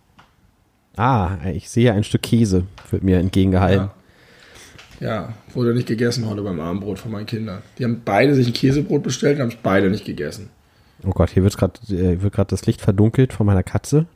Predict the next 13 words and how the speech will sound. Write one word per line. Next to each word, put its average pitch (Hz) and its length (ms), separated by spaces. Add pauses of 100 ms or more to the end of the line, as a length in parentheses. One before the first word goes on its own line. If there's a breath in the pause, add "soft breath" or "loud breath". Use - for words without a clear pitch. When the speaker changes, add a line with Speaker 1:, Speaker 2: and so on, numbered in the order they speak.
Speaker 1:
die 110 100
sich 107 180
hier 104 360 (500 soft breath)
in 101 100
ungebührlicher, 147 1200 (420)
äh, - 40
Art 135 180
und 123 100
Weise 131 380
auf 127 160
meinem 117 240
Schreibtisch - 460
aufhält. - 560